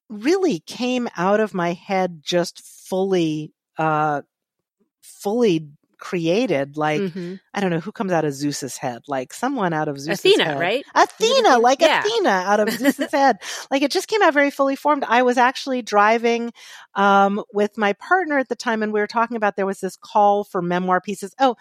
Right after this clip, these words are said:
Speaker 1: that's the other thing I should say. Um, typically what I've done with m-, what I write is I write memoir pieces and I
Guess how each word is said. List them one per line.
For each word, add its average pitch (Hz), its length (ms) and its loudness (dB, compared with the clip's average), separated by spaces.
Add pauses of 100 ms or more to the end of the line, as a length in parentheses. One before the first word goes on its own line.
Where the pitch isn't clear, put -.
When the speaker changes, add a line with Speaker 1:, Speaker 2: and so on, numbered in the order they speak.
(180)
Speaker 1:
that's 466 200 -2
the 349 100 4
other 220 140 0
thing 170 200 -4
I 147 40 -2
should - 200 -12
say. 139 300 -6 (480)
Um, 262 260 2 (220)
typically 320 640 -2
what 220 220 2
I've 202 200 2
done 233 300 2
with 226 240 -4
m-, 180 120 -6 (100)
what 196 240 2
I 180 100 4
write 185 540 -2
is 196 160 -6
I 202 80 2
write 226 260 0
memoir 220 400 0
pieces 185 580 -4
and 180 240 -2
I 170 500 -2